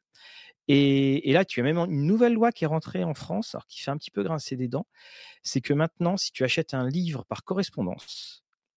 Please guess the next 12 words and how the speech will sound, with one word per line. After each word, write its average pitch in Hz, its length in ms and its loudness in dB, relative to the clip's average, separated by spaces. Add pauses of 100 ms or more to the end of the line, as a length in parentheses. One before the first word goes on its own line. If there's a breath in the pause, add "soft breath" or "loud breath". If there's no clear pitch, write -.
et 107 60 -8
que 120 100 -6
tu - 140 -6
en 127 60 0
as 131 80 0
pour 95 260 -8
moins 175 360 0 (160)
de 110 80 -8
trente-cinq - 560 -6
euros, - 200 -10 (600 loud breath)
tu 123 540 0 (120)
auras 131 300 2